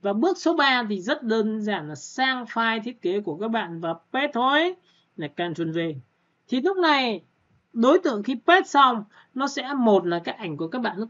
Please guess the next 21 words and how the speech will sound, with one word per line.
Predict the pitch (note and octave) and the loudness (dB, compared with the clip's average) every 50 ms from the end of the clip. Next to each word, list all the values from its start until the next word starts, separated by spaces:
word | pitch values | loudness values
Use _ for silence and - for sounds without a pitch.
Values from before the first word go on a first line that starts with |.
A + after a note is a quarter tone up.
| - | 0
to | - C#4+ | 2 2
hơn | D4+ D4+ C#4 A#3+ C#4+ D4+ D4 C4 B3+ | 4 4 2 2 0 -2 -2 -2 -4
cái | C#4+ - | -6 -6
khung | - - D4+ C#4+ A#3 | -2 -2 -2 -2 0
thiết | - D#4+ D#4+ - | -2 -4 -4 -2
kế | C4 B3 D4 | -4 -4 -4
của | C#4+ F#3 - | -4 -8 -6
các | - G#3 G#3+ | -4 -4 -4
bạn. | G3 E3+ D#3+ - - _ _ _ _ _ _ _ _ | -4 -6 -10 -10 -14 _ _ _ _ _ _ _ _
Hai | - B3 C4+ C#4+ D4 D4 D4 C#4+ C#4 B3+ | 2 6 8 8 10 8 6 4 2 0
là | G#3+ F#3 F#3 | 0 0 0
nó | G#3+ B3 | -2 -4
sẽ | G#3+ - B3+ B3+ | -4 -6 -8 -6
nhỏ | C4 B3 A#3+ A#3+ A3+ G#3+ G3+ E3+ | -6 -4 0 2 4 4 4 4
hơn | D#3 F3 A3 B3 B3 G#3+ | 2 2 2 0 0 -2
khung | - B3 B3 A#3 | -4 -4 -4 -4
thiết | G#3 C4 C4 - | -4 -6 -6 -4
kế | A3+ A3 A#3+ | -4 -4 -4
của | B3 A3 E3 | -4 -6 -8
các | E3 G3+ G3+ | -6 -8 -8
bạn. | G3 F#3 F3 | -8 -8 -10